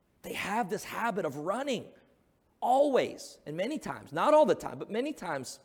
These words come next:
many times it's because they're always in conflict. Always in conflict. 'Cause Proverbs also tells us this, that a soft answer turns away wrath, but grievous or angry word, they stir up more anger. And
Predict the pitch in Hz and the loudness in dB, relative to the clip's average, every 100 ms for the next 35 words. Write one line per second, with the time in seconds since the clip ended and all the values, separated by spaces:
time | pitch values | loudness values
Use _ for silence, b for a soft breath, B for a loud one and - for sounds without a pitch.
0 | _ _ _ _ _ _ _ _ _ _ | _ _ _ _ _ _ _ _ _ _
1 | _ _ 190 233 - 156 123 127 - - | _ _ -10 -10 -10 -12 -10 -12 -14 -20
2 | - _ _ _ _ _ _ - 165 143 | -20 _ _ _ _ _ _ -10 -8 -6
3 | 165 185 180 165 170 - 220 311 - - | -6 -4 -4 -4 -8 -8 -14 -14 -16 -20
4 | _ _ _ _ _ _ _ _ _ _ | _ _ _ _ _ _ _ _ _ _
5 | _ _ _ _ _ _ _ _ _ 190 | _ _ _ _ _ _ _ _ _ 2
6 | 220 175 196 - 233 233 - - _ _ | 2 2 -6 -6 -8 -8 -12 -16 _ _
7 | _ - 180 - B B - 208 214 170 | _ -6 -6 -6 B B -2 2 2 2
8 | 190 220 214 - 185 175 175 226 - 170 | 0 0 -2 0 -2 -2 -4 -4 -2 -2
9 | - B B B _ 160 - 226 233 226 | -2 B B B _ -8 -2 0 0 -2
10 | 196 - 185 - 226 220 202 247 277 - | -4 -4 -6 -4 -4 -2 0 2 0 -4
11 | - - _ _ _ _ _ _ _ _ | -12 -20 _ _ _ _ _ _ _ _
12 | - - 127 180 254 202 160 175 190 208 | -10 -10 -6 -4 -4 -4 -6 -6 -6 -8
13 | 240 190 139 156 269 180 165 - - 226 | -6 -6 -4 -4 -4 -4 -8 -8 -2 -2
14 | 185 185 170 202 269 175 131 | -2 -4 -4 -4 -6 -4 -6